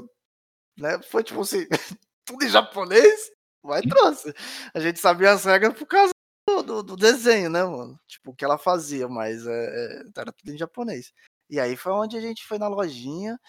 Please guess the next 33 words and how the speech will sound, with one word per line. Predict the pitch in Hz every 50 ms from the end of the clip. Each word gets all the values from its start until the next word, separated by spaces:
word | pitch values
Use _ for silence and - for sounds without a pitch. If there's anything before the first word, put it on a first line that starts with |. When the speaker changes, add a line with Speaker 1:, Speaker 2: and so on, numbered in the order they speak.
| - - _ _ _ _ _ _
Speaker 1:
e, | - 143 143 143 143 147 147 147 143 143 139 139 135 135 127 127 123 120 117 117 113 - 208 214 _ _ _ _ _ _ -
isso | 120 - -
aí | 294
bem, | 285 320 392 381 _ _ _ _ _
bem | _ - 160 -
depois, | 320 302 - - 139 131 131 127
né? | 131 139 135
E | 131 131
aí | 120 123
descobri | 123 - - - - 226 143 135 147 139
que, | _ -
ah, | - - - - - -
a |
gente | - - - -
conseguiu | - - 131 - - 127 131 123 -
comprar, | _ - 160 165 - - 123 123 135 143 131 113 104 101 113 -
mas | - 120 107 110 113 120
era | 135 147 156
assim, | - -
era | 143 123 -
tudo | - _ - 143 135
muito | 123 - 185 - - - _ _
caro, | - - 113 127 151 160 135 123
né? | 120 127 127
Até | 127 -
porque | 127 - 160 - - 165
era | 170 180 180 190
o | 185 175 160 160 -
card | - - 147 151 147 135
game | 139 131 120 131
da | 120 - 110 110
época, | 113 110 110 - _ _ - 117
né? | 110 110